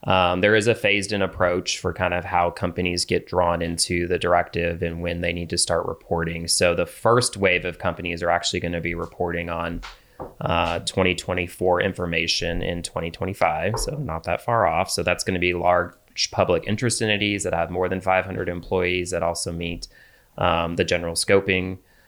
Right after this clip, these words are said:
Um, they'll have to start dealing with this next year.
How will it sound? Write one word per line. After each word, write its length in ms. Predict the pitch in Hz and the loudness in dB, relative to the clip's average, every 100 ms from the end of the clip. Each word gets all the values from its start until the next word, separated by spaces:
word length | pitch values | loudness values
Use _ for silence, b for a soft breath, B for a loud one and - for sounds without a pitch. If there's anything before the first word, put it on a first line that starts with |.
| b _ | b _
Um, 480 | 90 87 85 82 - - | 0 2 2 -2 -6 -8
they'll 260 | 110 95 | 2 4
have 180 | 92 90 | 4 2
to 80 | - | 0
start 360 | - 90 87 - | -2 0 -2 -2
dealing 260 | 90 87 | -2 -2
with 120 | 85 85 | -4 -4
this 180 | 85 | -4
next 440 | 87 82 82 - - | -4 -4 -4 -4 -2
year. 300 | 147 180 | -2 -2